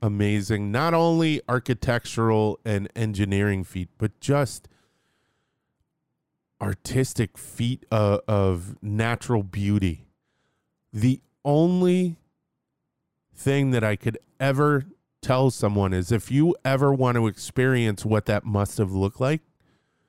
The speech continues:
go to Haifa and go look at the Baha'i Gardens. They're, if you ever see a picture of Haifa, and it, it'll come up on the screen,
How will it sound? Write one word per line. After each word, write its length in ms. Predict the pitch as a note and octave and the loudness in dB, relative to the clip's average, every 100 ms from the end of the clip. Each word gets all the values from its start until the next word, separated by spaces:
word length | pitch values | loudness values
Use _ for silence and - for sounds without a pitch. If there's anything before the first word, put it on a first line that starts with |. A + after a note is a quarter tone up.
| _ _ _ _ _ | _ _ _ _ _
go 160 | G2 A2 | 0 0
to 80 | C3+ | 0
Haifa 640 | - A2+ F#2+ - G2+ A2 _ _ _ _ _ _ _ _ - | 0 0 0 0 0 -2 _ _ _ _ _ _ _ _ -4
and 280 | G#2+ G#2 - | -2 -2 0
go 560 | A2 A2+ A2 A2 G#2 _ _ | 2 4 4 2 0 _ _
look 480 | G2+ G#2+ G2+ - - - - _ _ _ _ _ _ _ _ - | -2 0 0 -4 -18 -18 -20 _ _ _ _ _ _ _ _ -6
at 220 | G2+ - | -6 -4
the 80 | G#2 | -4
Baha'i 340 | G2 F2 F#2+ | -2 -2 -2
Gardens. 600 | E2+ F2 E2+ F2 D#2+ - _ _ _ _ _ _ | 0 0 -2 -6 -20 -20 _ _ _ _ _ _
They're, 720 | F#2+ G2 G#2+ G#2 G#2 G2 E2+ - _ _ _ _ _ - | -4 2 2 4 2 0 -2 -10 _ _ _ _ _ -6
if 140 | G2+ | -2
you 180 | A#2 D#3 | 2 2
ever 200 | E3+ F3 | 2 0
see 260 | - D3 C#3+ | 0 0 2
a 40 | |
picture 460 | - B2 - A2+ G#2+ | 0 -2 0 0 0
of 120 | F#2 | -2
Haifa, 440 | - G#2+ F#2+ G2+ | -2 -2 -2 -4
and 180 | F#2+ G#2 | -4 -2
it, 160 | A#2 - | -6 -2
it'll 280 | D3 D#3+ C3+ | 0 0 0
come 300 | C#3+ C#3+ C#3 | 0 2 2
up 240 | B2+ - - | 0 -4 -4
on 400 | A2 A2 G#2+ G#2+ | 0 2 2 2
the 120 | G#2 | 0
screen, 760 | F#2+ - - C#3+ D3 A#2+ F#2+ | -2 -6 -2 2 4 2 0